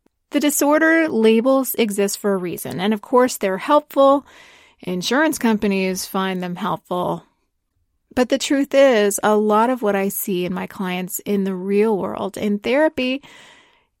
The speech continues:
isn't necessarily a specific diagnosis to a T, but other things that they're struggling with. Things that might feel even indescribable at times. Things that feel off, but they're not really sure why.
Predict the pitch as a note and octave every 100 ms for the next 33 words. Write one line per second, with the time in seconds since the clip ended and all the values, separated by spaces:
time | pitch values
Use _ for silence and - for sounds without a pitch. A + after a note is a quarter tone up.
0 | - C4 D#4 A#3+ B3+ B3 A#3+ A3 G3 G#3
1 | G#3 G3 F#3 G3 - - G#3 - - G#3+
2 | G#3+ G#3+ _ G3 F#3 F#3+ F#3 F#3 F3+ -
3 | F#3 - - G#3 F#3 - G3 - - C#4
4 | C4 F#3 F3 A3+ - - _ _ - A#3+
5 | - A3 C#4 C#4 E3 - - - - F#3
6 | - F3 E3 - - - - - - -
7 | - _ _ _ _ A#3+ D#4 F4+ G#4 -
8 | C4+ D4+ - A#3 B3 C4 C4+ - _ G#3+
9 | A3 A#3 A#3 A#3+ - - G#3 C4+ D#4 B3+
10 | F3+ - - F3+ F3 F#3 F#3 - - _
11 | _ _ - B3+ C4+ C#4+ - B3 B3 -
12 | A3 G#3 F3+ - - G3 - G3+ G3 -
13 | F#3+ F#3 F#3 - F3+ F3 F3 E3+ F#3 G3